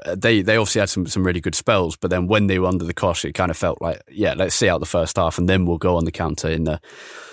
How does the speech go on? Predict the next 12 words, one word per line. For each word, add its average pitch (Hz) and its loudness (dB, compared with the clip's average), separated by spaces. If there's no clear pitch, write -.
whatever 90 0
minute." 85 -2
Um, 87 2
whereas 87 0
y-, 87 -8
y-, 95 0
you 90 -4
think 90 -4
Sevilla 85 -2
will 80 -2
be, 80 -4
uh, 78 0